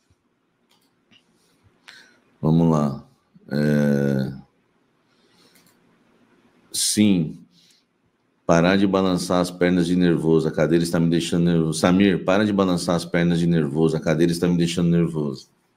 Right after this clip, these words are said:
Vou aqui, ó. Vou aqui a mesa pra cá. É, eu fico nervoso. Samito, o triste é ver que o Fortaleza tem um time e elenco melhor que o nosso.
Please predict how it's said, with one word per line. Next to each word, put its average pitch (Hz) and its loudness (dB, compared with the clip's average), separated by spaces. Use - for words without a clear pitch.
Vou 76 -6
aqui, 76 -4
ó. 67 -4
Vou 73 -6
aqui - -6
a 69 -2
mesa 73 -2
pra 67 -8
cá. 71 -4
É, 73 2
eu 67 -4
fico 90 -2
nervoso. 69 0
Samito, 104 2
o 85 -4
triste 120 -2
é 120 6
ver 101 2
que 104 -6
o 95 0
Fortaleza 90 2
tem 92 -4
um 92 0
time 95 2
e 85 2
elenco 85 0
melhor 85 2
que 107 -2
o 101 2
nosso. 78 -4